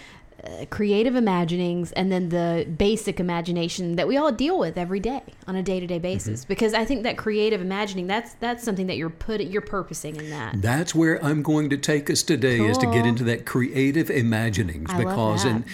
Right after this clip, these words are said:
Speaker 2: and I love that you made the point that we're always, all of us are imagining. Just to go to the store, you are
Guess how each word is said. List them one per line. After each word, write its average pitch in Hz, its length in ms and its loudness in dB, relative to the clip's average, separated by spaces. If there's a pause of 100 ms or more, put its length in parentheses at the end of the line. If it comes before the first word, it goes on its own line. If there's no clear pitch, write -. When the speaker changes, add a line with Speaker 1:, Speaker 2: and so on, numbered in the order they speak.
(140)
Speaker 2:
and 127 140 0
I 135 80 -2
love 135 320 0
that 185 80 -4
you 151 140 0
made 143 220 2
the 117 60 0
point 139 380 2
that 113 240 0
we're 120 260 -2
always, 127 600 0
all 190 280 -2
of 185 120 -2
us 160 140 0
are 117 180 0
imagining. 104 680 0
Just - 200 -4
to 156 40 -6
go 160 220 0
to 160 100 0
the 156 140 -2
store, 175 320 2
you 143 220 2
are 123 200 2